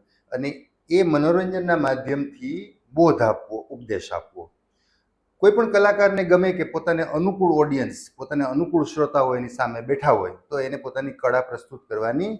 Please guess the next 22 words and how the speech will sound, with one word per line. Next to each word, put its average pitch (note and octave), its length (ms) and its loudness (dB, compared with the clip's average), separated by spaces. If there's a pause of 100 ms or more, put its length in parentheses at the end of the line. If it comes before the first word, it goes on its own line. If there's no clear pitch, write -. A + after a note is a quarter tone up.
(160)
બહુ C3 140 4
મજા F#2+ 260 -2
આવે. F2+ 220 -2 (640)
પણ G#3+ 280 8 (720)
શ્રોતાઓનો G3+ 720 6
એક F#3 240 -4
સમુદાય F3 500 2
એવો E3 260 4
હોય B2+ 220 8
છે - 380 -8
જે D3 220 -4
જાહેરમાં C#3 500 -2
નથી A#2 260 -2
આવતો F#2+ 300 -2
અથવા - 380 -2
તો F3 140 0
ઈચ્છે F#3+ 360 -2
તો F#3+ 140 2
પણ D#3+ 180 0
નથી C#3+ 260 4
આવી G#2+ 200 4
શકતો - 360 -12